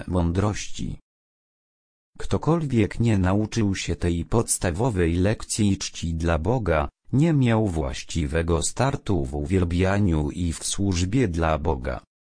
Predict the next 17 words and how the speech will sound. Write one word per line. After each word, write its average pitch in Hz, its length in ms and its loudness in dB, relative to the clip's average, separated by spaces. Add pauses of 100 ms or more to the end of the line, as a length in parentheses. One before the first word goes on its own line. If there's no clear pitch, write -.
(120)
Jeśli 95 480 0
ktoś - 420 -2
nie 117 200 2
nauczy 104 460 0
się - 200 -4
tej 85 240 0
lekcji, 73 640 -4 (240)
to 85 180 2
prawdopodobnie 82 1120 0
nie 87 180 2
dokona 117 500 0
niczego, 101 760 0 (240)
co 165 280 0
będzie 135 400 4
się - 280 0
podobało 85 640 0
Panu. 80 540 -2